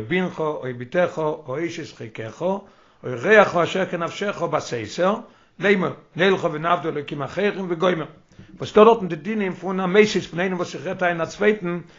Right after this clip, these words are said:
אז ער זאל גיין, חס ושלום, דינען אויף עבודת זרה. ווער זאגט, נעבד אלוקים אחרים. ווער דארט אויסגערעכנט, דער ברודער פון דעם ממון און דער זון און דער טאכטער און דער ווייב און ריח אשר כנפשך. די תורה זאגט אין זון,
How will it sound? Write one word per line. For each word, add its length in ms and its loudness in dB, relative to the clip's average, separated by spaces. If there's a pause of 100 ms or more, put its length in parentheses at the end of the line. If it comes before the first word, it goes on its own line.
(140)
אז 120 -4
ער 60 -2
זאל 140 -6
גיין, 200 -2
חס 180 0
ושלום, 420 -2
דינען 260 -4
אויף 100 -2
עבודת 220 -6
זרה. 260 0 (960)
ווער 220 -6
זאגט, 340 -2
נעבד 260 0
אלוקים 380 -6
אחרים. 380 -6 (600)
ווער 200 2
דארט 200 -2
אויסגערעכנט, 540 -2
דער 100 -4
ברודער 380 -2
פון 160 -10
דעם 100 -6
ממון 420 2 (300)
און 120 -8
דער 100 -8
זון 400 0
און 100 -6
דער 100 -2
טאכטער 420 0
און 140 -4
דער 100 -4
ווייב 340 6 (540)
און 280 2
ריח 500 4
אשר 340 6
כנפשך. 640 -2 (500)
די 60 -16
תורה 320 8
זאגט 280 0
אין 120 -2
זון, 420 0